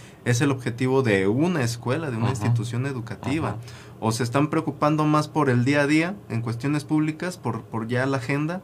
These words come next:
Speaker 1: porque al final eso es lo que les importa a ellos, al fin de todas maneras van a ganar lo mismo.
Speaker 2: Ajá.
Speaker 1: Y en cuestiones privadas, pues prefiero más que se mantenga el alumno y que, y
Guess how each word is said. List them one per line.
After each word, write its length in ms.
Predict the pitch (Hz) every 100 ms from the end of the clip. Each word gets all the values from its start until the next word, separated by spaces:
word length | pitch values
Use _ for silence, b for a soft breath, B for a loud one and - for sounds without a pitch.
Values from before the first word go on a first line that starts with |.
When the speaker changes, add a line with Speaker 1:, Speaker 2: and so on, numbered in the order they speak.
| -
Speaker 1:
porque 220 | 131 104
al 40 |
final 320 | - 113 120 127
eso 180 | 123
es 40 | 131
lo 120 | 123
que 80 | 120
les 140 | 104
importa 340 | 110 104 117 120
a 40 |
ellos, 200 | 123 123
al 100 | 104
fin 160 | 110 110
de 80 | 107
todas 180 | 110
maneras 240 | 113 107 107
van 140 | 110
a 40 | 107
ganar 260 | 101 104
lo 80 | 113
mismo. 340 | 120 123 135
Speaker 2:
Ajá. 300 | 92 92 120 120 - - - - B B B B -
Speaker 1:
Y 40 |
en 100 | 104
cuestiones 440 | 104 110 120 120 120
privadas, 760 | 120 120 127 120 131 131 - B B B B - -
pues 280 | 101 92
prefiero 580 | - 98 95 107 104 107
más 640 | 110 120 117 113 - - -
que 80 | 101
se 160 | - 92
mantenga 500 | 92 90 98 98 104
el 100 | 113
alumno 560 | 120 127 120 110 110 117 - - - - - - -
y 100 | 104 - -
que, 400 | 92 87 85
y 60 | 85